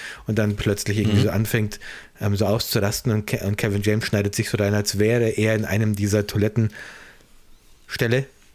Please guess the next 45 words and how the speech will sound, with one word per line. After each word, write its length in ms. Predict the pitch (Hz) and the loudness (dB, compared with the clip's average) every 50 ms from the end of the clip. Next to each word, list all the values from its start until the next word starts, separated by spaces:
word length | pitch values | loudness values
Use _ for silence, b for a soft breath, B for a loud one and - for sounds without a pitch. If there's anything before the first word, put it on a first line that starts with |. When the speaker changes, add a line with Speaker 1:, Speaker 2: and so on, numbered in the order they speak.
| - - - - - - | -20 -20 -20 -20 -16 -4
Speaker 1:
und 300 | - 120 117 113 - 127 120 | -2 -2 -2 -2 -2 0 0
hat, 160 | 113 123 120 | 0 0 0
der 100 | - - 120 | 2 2 4
Speaker 2:
Mhm. 80 | 117 | 4
Speaker 1:
holt 160 | 110 123 123 123 | 4 4 2 2
dann 120 | 123 120 | 0 2
so, 240 | 110 120 120 107 113 117 123 - 117 120 | 2 2 0 0 -2 -8 -6 -4 -2 0
merkt 260 | 113 113 117 - - | 0 0 0 0 0
dann 80 | 117 | -2
so, 100 | 110 110 | 0 0
oh, 80 | - 131 | 2 0
er 80 | 127 120 | 0 0
kommt 200 | - 120 117 107 | 0 0 0 2
rein 160 | 113 123 123 | 2 2 2
und 80 | 113 | 2
holt 140 | 104 123 113 | 2 2 2
dann 140 | - 113 110 | 2 0 2
so 80 | 110 110 | 2 2
sein, 280 | 107 110 107 107 104 B B B B B B | 2 2 2 0 -2 B B B B B B
sein 160 | - 104 110 | 0 0 2
Mikrofon 380 | 123 120 - 113 - 120 107 104 | 2 0 0 0 0 2 2 4
raus 180 | 104 104 104 - | 2 2 2 0
und, 260 | 101 101 104 - - - | -2 -2 -2 -6 -4 -2
ähm, 320 | 104 101 101 104 117 127 117 - | -2 0 0 -2 -2 -6 -6 -4
reagiert 420 | 101 98 98 98 95 107 117 110 | -2 0 0 2 2 2 0 2
dann 80 | - 107 | 0 0
auf 100 | 104 101 | 0 0
das, 180 | - 107 - - | -2 -2 -2 -2
was 80 | 104 - | -2 -2
da 100 | - 101 | -2 -2
passiert. 380 | - 120 - - 127 117 B B B B B B | -2 -4 0 0 0 0 B B B B B B
Es 120 | 117 113 | 0 2
ist 140 | 139 156 - | 2 2 2
ganz 180 | 180 160 147 - | 0 0 2 0
witzig 260 | 156 151 - 151 - | 0 0 0 -2 -2
gemacht. 320 | - 131 120 120 117 - - | 0 0 0 0 0 0 0
Wer 80 | 110 | 0
Kevin 300 | 104 - - 127 123 120 | 0 0 0 0 0 2
James 320 | 110 113 110 117 131 - - | 2 2 2 2 0 0 2
mag, 180 | 120 123 123 | 0 0 0
der 120 | - 127 107 | 0 0 0
wird 120 | 110 107 | 0 -2
diesen 180 | - 110 107 107 | 0 0 0 2
Humor 320 | 110 107 107 107 107 - | 2 2 2 2 0 -2
verstehen. 480 | - - 110 101 - - 104 101 123 | -2 -2 -2 -2 0 0 2 2 2